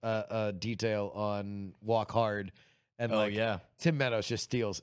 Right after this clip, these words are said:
Speaker 1: every fucking scene that he's in, in that, in that goddamn movie.
Speaker 2: There, there was one bit he did that, uh, I don't know. When I think of Dana, Dana Carvey, one of the best Dana Carvey bits was when he was doing an impression of George Michael, and the whole joke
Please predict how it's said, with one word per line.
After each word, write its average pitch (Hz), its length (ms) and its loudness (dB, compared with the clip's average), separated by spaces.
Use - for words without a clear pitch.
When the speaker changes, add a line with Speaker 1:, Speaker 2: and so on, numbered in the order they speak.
Speaker 1:
every 113 400 2
fucking 104 420 -2
scene 90 400 -4
that 104 160 0
he's 90 160 -6
in, 85 280 -8
in 90 120 -10
that, 82 260 -8
in 101 120 -6
that 92 180 -6
goddamn 90 340 -4
movie. 90 300 -10
Speaker 2:
There, 175 260 4
there 151 160 -2
was 127 160 -2
one 175 240 0
bit 139 220 -2
he 113 160 -6
did 95 440 -4
that, 107 240 -4
uh, 120 300 0
I 143 60 -2
don't 117 100 0
know. 98 40 -2
When 113 140 -2
I 120 60 0
think 170 180 0
of 123 80 -2
Dana, 131 320 -2
Dana 127 220 0
Carvey, 107 560 -2
one 135 120 -2
of 131 60 0
the 117 80 -4
best 123 360 -2
Dana 117 200 -4
Carvey 107 320 -2
bits 101 280 -4
was 101 180 -6
when 113 140 -4
he 104 80 -2
was 104 100 -6
doing 107 260 -4
an 101 60 -6
impression 104 380 -8
of 92 100 -8
George 104 260 -8
Michael, 104 520 -4
and 104 260 -4
the 120 100 -8
whole 202 340 0
joke 117 520 -4